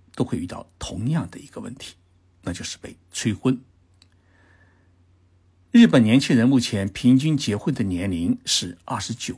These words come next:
岁，东京的年轻人结婚更晚，平均都到了三十一岁才结婚。但不管多晚，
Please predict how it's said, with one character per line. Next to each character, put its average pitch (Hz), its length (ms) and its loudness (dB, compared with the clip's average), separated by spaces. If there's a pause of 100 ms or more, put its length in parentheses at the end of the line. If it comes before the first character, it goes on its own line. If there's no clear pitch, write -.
岁， - 360 -8 (840)
东 160 180 0
京 180 140 -2
的 147 80 2
年 98 160 -2
轻 117 180 -2
人 98 240 -4 (140)
结 - 140 -8
婚 117 180 -4
更 - 220 -8
晚， - 200 -16 (360)
平 - 180 -6
均 101 160 -6
都 101 160 -8
到 87 140 -8
了 - 260 -14
三 - 260 -2
十 - 120 -10
一 - 80 -4
岁 - 200 -6
才 - 160 -18
结 - 140 -16
婚。 - 160 -20 (1300)
但 135 420 4
不 214 320 -2
管 - 300 -8
多 120 160 0
晚， - 260 -10